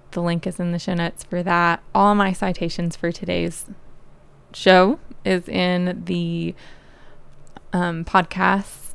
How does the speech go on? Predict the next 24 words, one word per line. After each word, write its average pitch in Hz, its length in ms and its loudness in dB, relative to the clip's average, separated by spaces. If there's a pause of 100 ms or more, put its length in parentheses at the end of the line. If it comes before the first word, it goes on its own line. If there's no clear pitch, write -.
the 175 260 4
show 196 200 2
notes. 196 460 0
And 190 260 4
so 180 580 2 (800)
I 202 140 6
definitely 214 440 2
encourage 180 380 -2
you 180 120 -2
to 170 100 -2
check 170 240 -4
out 185 160 0
those 185 160 0
sources 185 560 -2
and 180 100 -2
look 180 200 -4
into 196 240 0
it 190 80 2
on 175 120 0
your 175 140 -2
own, 180 240 0
because 170 300 -2
it's - 180 -10
really, 180 460 0